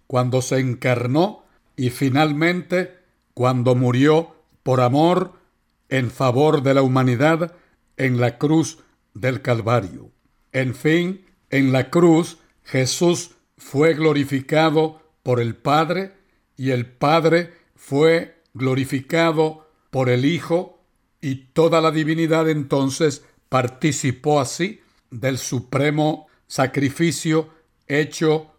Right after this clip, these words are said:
a favor del hombre. Gloria y gracias a Dios por ese amor desplegado. Muy bien, y así estamos concluyendo nuestro análisis resumen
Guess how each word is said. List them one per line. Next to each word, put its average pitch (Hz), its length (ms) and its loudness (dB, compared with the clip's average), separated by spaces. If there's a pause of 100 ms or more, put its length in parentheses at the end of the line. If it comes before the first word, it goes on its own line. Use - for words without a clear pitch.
(120)
a 123 140 0
favor 135 680 2 (280)
del 123 260 -2
hombre. 101 500 -4 (520)
Gloria 156 760 2 (160)
y 123 140 -2
gracias 123 500 0
a 143 80 2
Dios 151 400 0 (360)
por 117 160 -2
ese 131 240 0
amor 156 440 0 (340)
desplegado. 123 960 -2 (520)
Muy 147 140 0
bien, 170 180 2
y 165 80 0
así 180 600 -2 (140)
estamos 156 960 -2 (240)
concluyendo 127 1000 -2 (360)
nuestro 147 840 -2 (420)
análisis 143 840 -2
resumen 156 840 -2